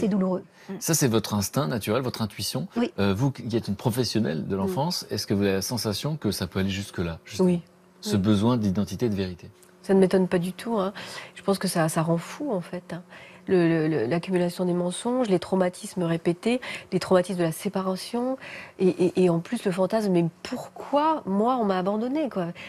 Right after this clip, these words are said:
Speaker 3: Qu'est-ce que ma
Speaker 2: Une
Speaker 3: mère
Speaker 2: culpabilité.
Speaker 3: Ah oui,
Speaker 2: C'est-à-dire,
Speaker 3: je,
Speaker 2: c'est
Speaker 3: je
Speaker 2: pourquoi
Speaker 3: pense
Speaker 2: moi ?
Speaker 3: que immédiatement il y a l'empathie avec le parent biologique. Mais qu'est-ce qui s'est passé ? Mais qu'est-ce que j'ai fait déjà ?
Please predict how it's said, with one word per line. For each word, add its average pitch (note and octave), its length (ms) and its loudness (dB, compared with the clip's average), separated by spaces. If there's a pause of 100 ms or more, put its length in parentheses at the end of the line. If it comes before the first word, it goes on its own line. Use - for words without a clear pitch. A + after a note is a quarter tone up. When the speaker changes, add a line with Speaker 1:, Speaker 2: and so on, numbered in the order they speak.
(160)
Speaker 3:
Qu'est-ce A3+ 380 0
que G#3+ 240 2
ma F#3 360 2
Speaker 2:
Une F3+ 60 0
Speaker 3:
mère G3 180 4
Speaker 2:
culpabilité. C#3 500 0 (160)
Speaker 3:
Ah F#3+ 100 -6
oui, G#3+ 60 -2
Speaker 2:
C'est-à-dire, G#3 180 0
Speaker 3:
je, E3 60 0
Speaker 2:
c'est C#3+ 60 -4
Speaker 3:
je - 60 -4
Speaker 2:
pourquoi D3+ 280 2
Speaker 3:
pense A#3+ 240 0
Speaker 2:
moi ? G3+ 100 0
Speaker 3:
que - 240 -10
immédiatement A3 640 0
il A#3+ 80 2
y G3+ 40 4
a F#3 40 2
l'empathie G3 640 0
avec F#3 360 0
le F#3 180 4
parent F#3+ 280 0
biologique. F3+ 600 0 (320)
Mais F#3+ 100 0
qu'est-ce G#3 240 -2
qui - 80 -6
s'est G#3 180 -2
passé ? G#3+ 320 -4
Mais G3 100 2
qu'est-ce G#3 240 0
que F#3+ 100 4
j'ai F3 140 4
fait F4+ 240 -4
déjà ? F#3+ 320 -4